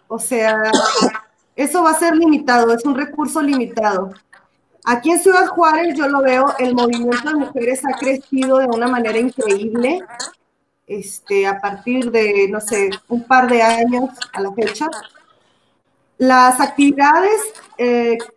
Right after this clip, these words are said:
han empezado desde el primero de marzo y se extienden casi hasta el último día de este mes. O sea, no se limita nada más a, al nueve de marzo,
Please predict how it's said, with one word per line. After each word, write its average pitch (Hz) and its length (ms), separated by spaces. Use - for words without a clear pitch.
han 262 320
empezado 285 560
desde 262 200
el 240 100
primero 269 380
de 294 80
marzo 277 420
y 359 80
se 262 140
extienden 285 560
casi 277 320
hasta 302 300
el 247 100
último 269 500
día 262 300
de 285 80
este 277 260
mes. 269 380
O - 880
sea, 233 160
no 233 120
se 294 140
limita 254 400
nada 269 280
más 262 260
a, 285 60
al 220 240
nueve 240 340
de 240 120
marzo, 247 420